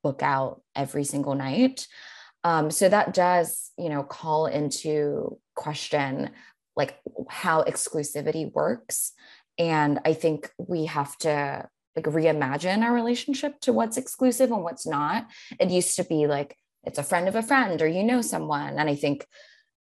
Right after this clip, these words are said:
specifically right now in the twenty twenties, I think we're really nostalgic for that, like, Studio fifty-four era in which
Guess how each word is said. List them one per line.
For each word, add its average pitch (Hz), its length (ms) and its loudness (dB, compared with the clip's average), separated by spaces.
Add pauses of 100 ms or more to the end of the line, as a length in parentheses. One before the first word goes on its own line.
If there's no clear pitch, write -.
(280)
specifically 190 840 4
right 165 280 4
now 156 420 0
in 160 180 0
the 143 300 -4 (340)
twenty 156 320 0
twenties, 147 480 0
I 160 80 2
think 190 200 -2
we're 247 100 6
really 196 260 2
nostalgic 180 800 -2
for 170 200 2
that, 156 200 2
like, - 160 -2
Studio 160 480 2
fifty-four 143 680 -2
era 135 480 -2
in 147 160 -2
which - 340 -6